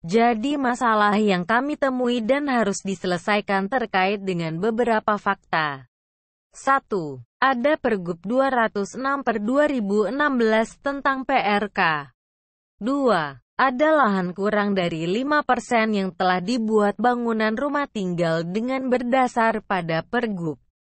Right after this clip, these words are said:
tersebut. Dan tiga, ada pelanggaran membangun tanpa I M B, ujar Anies. Pergub dua ratus enam per dua ribu enam belas itulah yang jadi landasan hukum bagi pengembang untuk membangun.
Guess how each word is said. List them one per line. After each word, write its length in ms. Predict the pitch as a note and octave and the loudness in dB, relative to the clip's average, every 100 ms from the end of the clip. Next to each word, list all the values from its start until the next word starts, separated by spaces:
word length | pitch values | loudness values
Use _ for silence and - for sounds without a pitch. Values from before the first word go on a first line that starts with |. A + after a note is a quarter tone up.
| _ _ _ _ | _ _ _ _
tersebut. 720 | - B3 A3 G#3 E3 C#3+ C3 B2+ _ _ | -4 -4 -2 -4 -4 -4 -6 -8 _ _
Dan 320 | G3 C4 D4 | -2 0 0
tiga, 560 | C#4 A3+ F3+ F3 D3 C#3 _ - | -2 -4 -2 -2 -4 -12 _ 0
ada 340 | B3+ A#3 A#3+ | 2 4 2
pelanggaran 800 | B3 B3+ B3 B3 A#3 A3+ A#3 A#3 | 2 0 2 2 2 2 2 2
membangun 640 | A#3+ C#4+ C4 A3+ G3+ G#3 G#3 | 0 0 2 2 2 0 0
tanpa 320 | F#3 F3 E3+ | 0 0 -2
I 160 | E3+ | -2
M 160 | F#3 G3 | -4 -2
B, 240 | G3+ G3+ - | 0 -2 -2
ujar 400 | D4+ B3+ B3 B3+ B3+ | -4 0 2 2 2
Anies. 680 | - F3 E3 D3+ - - - | -2 -2 -4 -6 -12 -18 -4
Pergub 340 | A3+ B3 A3 - | -2 -2 -4 -6
dua 240 | G3+ B3+ C4+ | -2 2 2
ratus 480 | B3 A3 G#3 G3+ | 2 0 0 -4
enam 320 | A#3 D4 D4 C#4 | -4 -2 -2 -2
per 220 | F#3+ F3 | -4 -4
dua 340 | F#3 B3 B3+ | -2 0 2
ribu 320 | B3+ A3 E3+ | 0 -2 -2
enam 320 | F3 F#3 F#3+ F3+ | -2 0 0 0
belas 320 | F3 F3 - | 0 0 -2
itulah 540 | C4+ D4+ C#4+ C4 B3 | -6 -2 0 2 2
yang 240 | A3 F#3 D#3+ | 0 -2 -2
jadi 380 | D#3+ E3 D3+ D#3+ | -2 0 0 0
landasan 840 | G3+ A#3+ A3+ G#3+ G#3 G#3 G3 E3+ | 0 0 0 0 0 -2 0 -2
hukum 640 | E3+ E3+ E3+ D#3 C#3+ C3+ _ _ _ _ _ _ - | -4 -6 -8 -6 -8 -14 _ _ _ _ _ _ -4
bagi 480 | F#3+ A#3+ A#3 G#3+ | 0 0 0 -4
pengembang 640 | A3+ G3+ F3+ E3+ F3 G#3 G3 | -4 -2 -2 0 2 0 0
untuk 240 | F#3+ F3 - | -4 -4 -4
membangun. 800 | A3+ B3+ A#3 G3+ F3 D#3 C#3 C#3 | -4 0 0 0 -2 -6 -10 -16